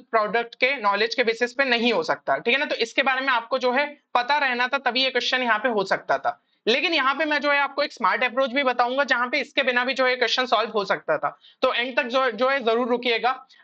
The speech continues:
अब अगर हम जो है सबसे पहले एक नॉर्मल approach यहाँ पे देखें, तो basically आपका जो volume रहेगा ना टेट्राहेड्रन का, वो हो जाएगा वन बाय सिक्स एबीसी का simply यहाँ पे स्केलर triple product।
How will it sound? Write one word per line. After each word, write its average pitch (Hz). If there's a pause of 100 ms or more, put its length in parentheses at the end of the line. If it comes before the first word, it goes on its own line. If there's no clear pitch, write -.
(120)
अब 320 (120)
अगर 254
हम 302
जो 294
है 311
सबसे 285
पहले 277
एक 285
नॉर्मल 233
approach 254
यहाँ 233
पे 254
देखें, 214
तो 302
basically 254
आपका 269
जो 302
volume 220
रहेगा 247
ना 277
टेट्राहेड्रन 233
का, 180 (380)
वो 254
हो 285
जाएगा 247
वन 214
बाय 254
सिक्स 277 (260)
एबीसी 247
का 254 (420)
simply 247
यहाँ 247
पे 277
स्केलर 220
triple 214
product। 160